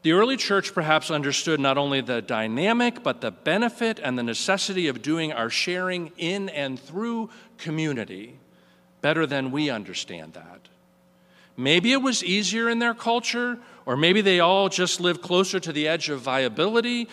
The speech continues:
so that no one was fixed into the category of well-to-do, while someone else was fixed into the category of down and out. Maybe they all knew what it was like to be up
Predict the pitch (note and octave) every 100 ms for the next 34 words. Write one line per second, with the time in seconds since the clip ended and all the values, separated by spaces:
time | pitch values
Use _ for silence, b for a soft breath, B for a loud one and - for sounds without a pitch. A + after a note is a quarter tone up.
0 | B - E3+ D3 C3 B2+ C#3+ G3 C#4+ B3+
1 | A#3+ A3 F3 C#3 - - B3 - - E3+
2 | D#3+ C#3+ C#3 E3+ F#3 E3 E3+ E3+ D#3 B2+
3 | G#2 - A#2+ C#3+ E3+ E3 C3+ A2 B2+ D3+
4 | A3+ A#3+ B B B C#3 C3+ - F#3+ F#3
5 | E3+ F#3+ G3+ D#3 - - F#3 - E3 C#3+
6 | C#3 C3+ C#3+ D3+ C#3+ C#3+ C#3 C3 A#2+ G#2
7 | - A2+ A#2+ A#2 A2 G2+ G2+ E2+ - -
8 | - b b b b _ B2+ D#3+ G#3+ G#3
9 | F#3 D3 D#3+ G#3 A3+ F#3+ C#3+ A2+ A#2 A2+
10 | A#2+ B2+ A#2+ A#2+ - A2 A2+ A#2+ A#2 A2
11 | -